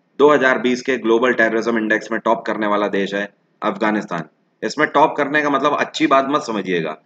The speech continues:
मतलब स्थिति बुरी है, गंभीर है। मतलब कहने का कि अफगानिस्तान वो देश है दुनिया का जो कि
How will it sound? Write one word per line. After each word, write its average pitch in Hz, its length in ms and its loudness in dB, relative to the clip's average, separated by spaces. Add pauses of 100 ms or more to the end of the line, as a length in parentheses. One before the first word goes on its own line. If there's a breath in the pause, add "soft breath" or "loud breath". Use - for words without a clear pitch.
(260)
मतलब 143 300 -2
स्थिति 120 360 -2
बुरी 123 240 2
है, 87 160 -2
गंभीर 107 420 0
है। 78 60 -8 (1000)
मतलब 131 220 2
कहने 131 300 2
का 147 220 2
कि 175 160 -6
अफगानिस्तान 143 920 0 (180)
वो 151 140 6
देश 127 260 4
है 127 60 0
दुनिया 110 320 -2
का 135 180 -2
जो 113 240 -2
कि 131 320 -6